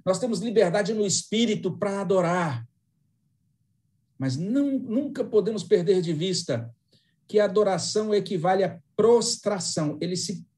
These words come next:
prostraram. Adorar equivale a prostrar-se, equivale a dobrar-se, equivale a render-se, equivale a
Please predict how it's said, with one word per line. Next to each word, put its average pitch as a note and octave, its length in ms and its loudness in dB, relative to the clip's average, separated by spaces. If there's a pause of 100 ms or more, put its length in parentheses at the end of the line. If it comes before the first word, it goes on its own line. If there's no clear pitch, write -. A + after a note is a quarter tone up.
(160)
prostraram. G3+ 960 0 (2250)
Adorar G3+ 600 2
equivale F#3+ 600 4
a G3 220 0 (280)
prostrar-se, G3 1120 0 (540)
equivale F#3+ 560 2
a F#3 240 2 (380)
dobrar-se, D3 1300 0 (500)
equivale F#3+ 560 4
a F3+ 300 2 (220)
render-se, F#3+ 1120 4 (640)
equivale G3 540 4
a F3 240 2